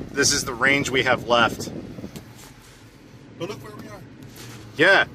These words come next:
Speaker 1: you wanna walk through that? 'Cause I don't. So what's the name of this area that we're in?
Speaker 2: So here is Asma Twist.
Speaker 1: Asma Twist.
Speaker 2: <laughs>
Speaker 1: Is that what it is?
Speaker 2: Asma
Speaker 1: Did I get it right?
Speaker 2: Twist.
Speaker 1: Asma
Speaker 2: Twist.
Speaker 1: Twist. What are you saying?
Speaker 2: Asma Twist.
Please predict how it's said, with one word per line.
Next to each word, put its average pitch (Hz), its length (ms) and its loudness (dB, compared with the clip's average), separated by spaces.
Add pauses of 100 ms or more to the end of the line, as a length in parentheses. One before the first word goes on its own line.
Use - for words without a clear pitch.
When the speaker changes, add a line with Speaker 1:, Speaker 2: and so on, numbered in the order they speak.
(140)
Speaker 1:
you 131 80 2
wanna 165 160 8
walk 147 260 10
through 185 200 10
that? 196 280 8 (160)
'Cause 127 120 4
I 185 120 8
don't. 185 300 8 (220)
So 131 100 0
what's 143 120 6
the 180 60 0
name 175 160 8
of 175 60 8
this 170 140 4
area 180 300 8
that 185 100 0
we're 185 160 0
in? 190 280 -6
Speaker 2:
So 113 220 -2
here 147 440 4
is 110 640 -4 (160)
Asma 143 360 0
Twist. - 600 -2 (180)
Speaker 1:
Asma 139 400 4
Twist. - 500 2
Speaker 2:
<laughs> - 100 2 (1400)
Speaker 1:
Is - 60 -10
that 120 120 8
what 156 120 10
it 214 60 8
is? - 160 4
Speaker 2:
Asma 135 300 6
Speaker 1:
Did - 20 12
I 135 40 10
get 143 100 10
it - 80 6
right? - 100 6
Speaker 2:
Twist. 139 300 0 (240)
Speaker 1:
Asma 160 500 6
Speaker 2:
Twist. - 80 0
Speaker 1:
Twist. - 480 4 (680)
What 165 120 6
are - 20 8
you 226 80 6
saying? 160 540 4
Speaker 2:
Asma 143 800 2
Twist. - 720 -2